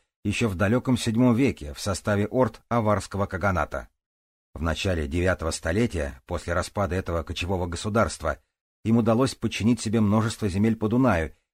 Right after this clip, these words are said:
и они стали серьёзной угрозой для Византии. К тому же их политика по отношению к христианству была чрезвычайно жестокой. Они считали православие религией врага, верой византийцев.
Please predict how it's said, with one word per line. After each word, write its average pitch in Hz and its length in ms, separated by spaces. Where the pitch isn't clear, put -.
и 101 60
они 117 200
стали 110 340
серьёзной 107 600
угрозой 104 400
для 90 140
Византии. 85 580
К - 80
тому 143 300
же 120 140
их 110 160
политика 110 500
по 98 140
отношению 101 560
к - 60
христианству 117 760
была 113 240
чрезвычайно 107 680
жестокой. 80 540
Они 92 220
считали 87 440
православие 87 720
религией 90 400
врага, 101 500
верой 78 320
византийцев. 104 720